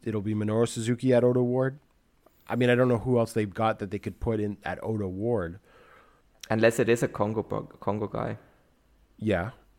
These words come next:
Speaker 1: Uh, which brings me to my next question. Does anyone from Kongo show up at this show?
Speaker 2: I'm actually maybe via, like, video package.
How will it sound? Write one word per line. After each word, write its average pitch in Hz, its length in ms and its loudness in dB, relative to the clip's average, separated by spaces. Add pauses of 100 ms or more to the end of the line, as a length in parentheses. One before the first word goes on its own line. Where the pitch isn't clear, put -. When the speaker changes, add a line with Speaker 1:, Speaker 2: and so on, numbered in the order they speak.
(120)
Speaker 1:
Uh, 92 220 -4
which 104 280 -6
brings 131 180 2
me 165 100 4
to 131 40 4
my 123 80 6
next 156 160 2
question. 117 300 2
Does 98 100 0
anyone 262 260 8
from 143 220 2
Kongo 131 400 4
show 110 260 0
up 101 140 -4
at 92 140 -2
this 85 140 -8
show? 76 420 -4 (2500)
Speaker 2:
I'm 165 380 2
actually - 420 -4 (180)
maybe 143 560 2
via, 123 360 2
like, 110 280 0
video 131 480 2
package. 151 680 -2